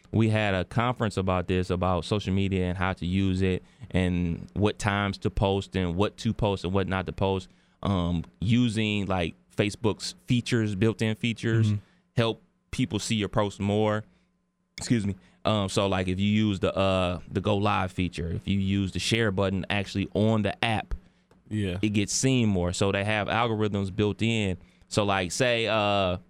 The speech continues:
Speaker 1: say you're a person that, um, I don't know, like, uh, and your, like, captions help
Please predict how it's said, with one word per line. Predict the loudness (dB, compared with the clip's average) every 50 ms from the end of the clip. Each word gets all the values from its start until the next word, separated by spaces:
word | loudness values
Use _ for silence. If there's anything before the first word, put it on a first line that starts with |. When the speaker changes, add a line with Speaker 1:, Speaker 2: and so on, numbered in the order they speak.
| _ _
Speaker 1:
say | 0 0 2 2
you're | 2 2
a |
person | 2 2 2 2 2 0 0 0 0 0 0 0 0 0
that, | 2 2 2 2 2
um, | 2 2 2 0 0 0 0 0 -2 -4 -6 -14 _ _ _ _ _ _ _ _ _ _ _ _ _ _
I | -4 -2 0
don't | 0 0 0
know, | 0 0 0 0 0
like, | 0 0 -2 -2 -4 -4 -2
uh, | -2 -2 0 -2 -4 -4 -2
and | -2 0 0 0
your, | 0 0 0
like, | -2 -4 -4 -4
captions | -2 0 0 0 0 -2 -4 -4 -4 0
help | 0 0 0 0 -2